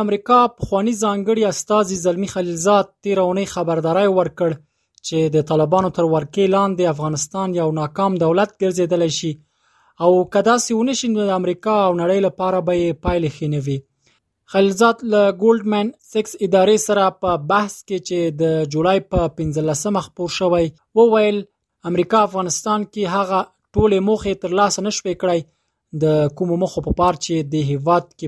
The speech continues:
پوځي ماموریت پیل کړی و. خلیلزاد په دې بحث کې وویل چې طالبانو د دوحې تړون ژمنې نه دي پر ځای کړي او افغانستان کې اوسنی وضعیت هغه څه ته ورته نه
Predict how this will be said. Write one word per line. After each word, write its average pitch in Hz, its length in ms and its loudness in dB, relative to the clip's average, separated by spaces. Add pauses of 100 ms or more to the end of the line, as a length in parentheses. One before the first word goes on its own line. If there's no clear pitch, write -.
پوځي 147 320 -4
ماموریت 147 500 -2
پیل 135 140 -4 (100)
کړی 139 220 -2
و. 135 180 -2 (300)
خلیلزاد 196 500 2
په - 120 -6
دې 226 80 2 (120)
بحث 226 240 0
کې - 220 -8
وویل 214 280 2 (100)
چې 180 380 -2
طالبانو 185 540 0
د 170 100 -2
دوحې 160 320 0
تړون 185 320 0
ژمنې 190 280 -2
نه 208 100 0
دي 202 100 2
پر 185 160 0
ځای 175 240 2
کړي 165 200 0 (600)
او 156 60 4 (160)
افغانستان 156 680 0
کې - 100 -8 (120)
اوسنی 175 280 -2 (120)
وضعیت 170 480 0
هغه 196 300 0
څه 208 60 -4 (100)
ته 170 120 0
ورته 208 320 0
نه 196 80 -2